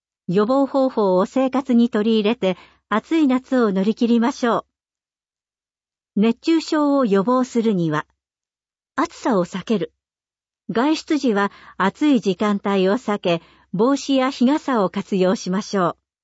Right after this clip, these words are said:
室内ではエアコン使用中もこまめに換気しましょ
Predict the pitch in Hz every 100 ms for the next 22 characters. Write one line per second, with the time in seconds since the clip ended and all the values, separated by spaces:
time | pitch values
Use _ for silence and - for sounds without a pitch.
0 | _ _ _ _ - - 339 339 311 254
1 | 226 196 190 - - 190 240 285 269 277
2 | - 247 254 262 - 247 226 233 - 302
3 | 311 262 190 - 220 208 - 208 196 190
4 | - 196 156